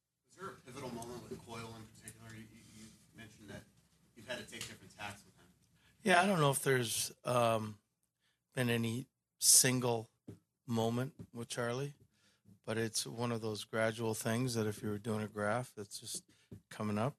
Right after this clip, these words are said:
Speaker 2: it's gone down, and it's coming up, and it's on a positive upswing right now. And again, I, I think he feels better where he is,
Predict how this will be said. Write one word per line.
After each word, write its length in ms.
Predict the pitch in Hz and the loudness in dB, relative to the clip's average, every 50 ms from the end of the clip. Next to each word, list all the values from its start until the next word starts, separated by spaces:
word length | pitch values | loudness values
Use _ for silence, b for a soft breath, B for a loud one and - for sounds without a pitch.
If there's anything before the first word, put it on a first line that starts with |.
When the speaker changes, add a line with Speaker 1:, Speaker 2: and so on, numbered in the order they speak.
| _ | _
Speaker 2:
it's 380 | - 113 95 - - - - - - | -10 -8 -8 -6 -6 -6 -6 -6 -6
gone 240 | - 123 107 110 110 | -2 -2 0 0 0
down, 380 | 107 110 107 107 110 113 113 113 | 0 0 0 0 0 0 -2 -2
and 240 | 110 110 110 107 110 | -2 -2 -2 -2 -2
it's 180 | 107 98 - | -2 -4 -4
coming 260 | - - 117 110 110 | -2 -2 -2 -2 0
up, 140 | 110 113 127 - - | -2 -2 -4 -4 -6
and 120 | 117 107 | -6 -4
it's 180 | 107 104 - - | -4 -4 -4 -4
on 120 | 117 110 | -4 -4
a 120 | 107 107 107 b b b b b b b b b _ - | -4 -6 -8 b b b b b b b b b _ 2
positive 420 | - 123 120 117 110 113 113 107 | 4 6 6 4 2 -2 -4 -2
upswing 460 | 110 113 123 - - - 127 120 117 | -2 -2 -2 -2 -6 -6 -4 -4 -4
right 200 | 117 110 113 120 | -4 -4 -6 -6
now. 260 | 123 113 117 139 160 156 | -6 -4 -4 -2 -2 -2
And 160 | 127 113 107 B B B B B B B B B B - | -2 -4 -6 B B B B B B B B B B -6
again, 300 | - - 117 131 127 123 | -4 -2 0 2 2 2
I, 320 | 120 117 120 120 127 135 120 | 2 2 0 0 -2 -2 -4
I 60 | 113 | -4
think 380 | - - 131 123 117 - - - B B B B B B B B B - | -4 -2 -4 -4 -4 -6 -10 -14 B B B B B B B B B -8
he 120 | 123 117 | -6 -4
feels 340 | 110 - - 123 117 113 107 | -4 -4 -4 -4 -4 -4 -4
better 280 | - - 120 113 113 | -4 -4 -2 -2 -2
where 160 | 113 110 110 104 | -2 -2 -4 -4
he 240 | 101 120 120 120 | -4 -2 -2 0
is, 300 | 123 139 156 170 160 - | 2 2 0 0 -2 -6